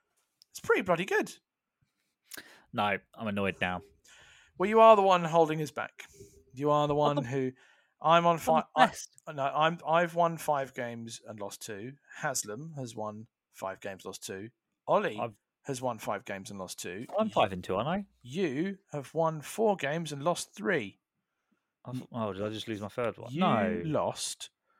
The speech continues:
Speaker 1: You lost to Keegan by six points,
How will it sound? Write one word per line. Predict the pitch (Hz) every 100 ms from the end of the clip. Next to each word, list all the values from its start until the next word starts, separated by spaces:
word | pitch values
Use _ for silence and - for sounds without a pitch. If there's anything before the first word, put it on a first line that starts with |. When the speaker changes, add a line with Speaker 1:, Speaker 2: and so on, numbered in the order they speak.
| _ _ _ _
Speaker 1:
You | 135 185 214 214
lost | 185 165 156 147 -
to | -
Keegan | 180 - 139 104 98 85 98 _ _ _ -
by | 123 101 101 101 98 131
six | - - - - -
points, | - - - - - - -